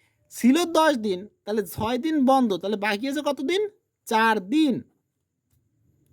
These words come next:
নির্ধারিত সময়, তার মানে নির্ধারিত সময় মানে কি? এই যে দশ দিন ছিল, এর ভিতরে ছয় দিন বাদ, তার মানে এই চার দিনের ভিতরে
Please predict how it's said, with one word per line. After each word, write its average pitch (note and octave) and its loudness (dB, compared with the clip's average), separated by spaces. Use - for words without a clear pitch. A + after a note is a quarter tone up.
নির্ধারিত C#4+ 4
সময়, A#3+ 2
তার A3 -4
মানে C4 4
নির্ধারিত A#3+ 0
সময় E4+ -2
মানে D#4 4
কি? D#3+ -2
এই D4+ 2
যে F4 -2
দশ C4 4
দিন D#4+ 0
ছিল, D#4+ 2
এর B3 0
ভিতরে D4+ 2
ছয় A3 -2
দিন C4 2
বাদ, C4+ 2
তার A3 -8
মানে C4+ -2
এই E4+ 0
চার A#3+ -2
দিনের E4 0
ভিতরে D4 2